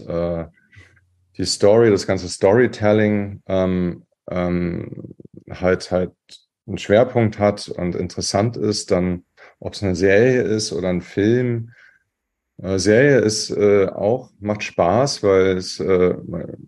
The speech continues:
ne, man ist längere Zeit zusammen, man, man, äh, baut die Charaktere miteinander auf, kreiert die, die, den Style für die verschiedenen Schauspieler,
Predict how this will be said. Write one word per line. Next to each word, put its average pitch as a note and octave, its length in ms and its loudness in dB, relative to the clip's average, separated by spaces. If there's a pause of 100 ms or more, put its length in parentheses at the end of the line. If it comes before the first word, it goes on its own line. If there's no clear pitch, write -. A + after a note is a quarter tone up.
(240)
ne, F#2 240 -4
man F#2 160 0
ist F2 220 -6
längere F#2+ 420 0
Zeit G2 560 0 (1080)
zusammen, G#2 580 2
man, F#2+ 280 0
man, F2+ 500 -2
äh, C#2+ 400 -10 (520)
baut F#2+ 440 0
die F#2+ 100 -6
Charaktere F#2+ 720 0
miteinander A2+ 640 0
auf, G#2 440 -2
kreiert F#2+ 460 -2
die, F#2 320 -4
die, E2 360 -10
den F2 180 -8
Style A2+ 800 2
für - 240 -10
die G2+ 160 -4
verschiedenen G2+ 600 -2
Schauspieler, G2 800 -2